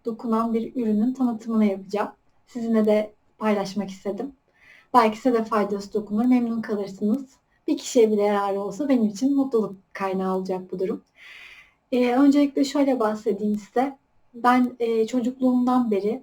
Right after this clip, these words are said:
acayip bir şekilde tatlı seven, e, böyle çayı düşünün şöyle küçük bir bardak, buraya kadar şeker dolu içen, günde üç kere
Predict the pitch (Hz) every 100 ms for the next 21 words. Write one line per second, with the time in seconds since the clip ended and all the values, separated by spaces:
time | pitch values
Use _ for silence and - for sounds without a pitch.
0 | - 226 220 220 220 233 220 226 220 208
1 | 208 208 202 - - 220 202 214 - _
2 | _ - - _ _ - 233 220 214 214
3 | 226 226 226 226 240 - _ _ - 254
4 | 240 240 254 254 _ _ _ _ _ -
5 | 233 247 233 220 226 220 - - 220 214
6 | 196 202 214 220 - _ - 226 214 208
7 | 214 214 226 - 214 214 226 220 190 202
8 | 220 - 196 208 214 _ - - _ _
9 | - 262 262 269 269 - 226 214 254